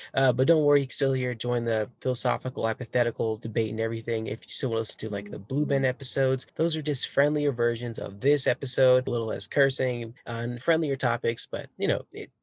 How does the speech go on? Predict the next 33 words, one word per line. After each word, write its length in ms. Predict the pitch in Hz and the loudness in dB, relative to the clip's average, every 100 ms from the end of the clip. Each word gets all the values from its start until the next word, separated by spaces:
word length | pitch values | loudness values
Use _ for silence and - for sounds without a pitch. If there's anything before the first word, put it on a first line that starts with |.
| _ - | _ -6
it's 180 | 202 | -4
your 120 | 208 196 | -2 0
choice. 440 | 165 107 101 - | 0 0 -2 -6
Do 120 | 160 | -2
what 140 | 156 143 | -2 -2
you 60 | |
wanna 140 | 135 110 | -4 -2
do. 240 | 98 92 - _ _ | -4 -8 -12 _ _
Don, 220 | - 127 123 | -4 -2 -2
just 180 | 120 | -4
wanna 120 | 120 104 | -4 -4
remind 480 | 101 104 131 139 117 | -4 -4 -2 -2 -4
you, 100 | 113 | -6
if 100 | 123 | -4
you 100 | 120 | -4
have 80 | |
any 100 | 113 | -4
different 300 | 110 123 117 | -6 -6 -4
questions 280 | - 127 123 | 0 0 0
for 160 | - 101 | -4 -4
me 300 | 110 143 135 | 0 0 0
or 60 | 107 | -2
variations 560 | 120 139 135 131 131 | -2 0 0 0 -2
of 20 | - | -2
the 40 | |
questions 340 | 127 120 120 | -2 0 0
I 120 | 107 101 | -2 -2
just 180 | 98 - | -4 2
asked 320 | 151 156 - | 2 2 -2
you 240 | 123 110 107 | -4 -2 -4
in 80 | |
this 100 | 113 | -6
podcast, 580 | - 120 107 113 104 - | -4 -4 -4 -6 -6 -8